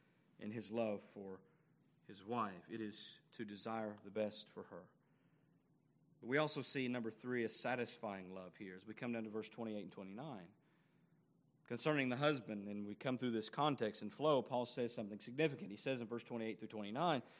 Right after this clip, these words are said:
"In the same way, husbands should love their wives as their own bodies. He who loves his wife loves himself. For no one ever hated his own flesh, but nourishes and cherishes it,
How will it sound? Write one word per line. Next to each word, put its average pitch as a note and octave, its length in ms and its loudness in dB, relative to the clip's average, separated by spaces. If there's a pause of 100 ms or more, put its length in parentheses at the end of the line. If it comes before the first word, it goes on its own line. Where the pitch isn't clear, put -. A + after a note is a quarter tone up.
(220)
"In C3 100 0
the A#2+ 100 4
same D#3 440 4
way, D3+ 360 10
husbands C3 460 2
should B2 160 0
love C3 380 6
their C3+ 100 4
wives B2+ 640 6 (320)
as B2+ 140 2
their C#3 160 8
own D#3 140 8
bodies. C3 540 6 (220)
He D#3 180 8
who D3+ 120 6
loves D#3+ 400 8
his C3+ 180 0
wife D#3+ 420 8
loves C3+ 280 6
himself. C3+ 500 8 (160)
For C#3+ 140 4
no E3+ 180 10
one C#4 160 10
ever G#3 160 8
hated F#3+ 400 8
his E3 160 8
own D#3 200 8
flesh, C#3+ 380 8 (220)
but E3 160 10
nourishes E3+ 800 10
and F3 200 8
cherishes G3+ 680 8
it, D3 260 8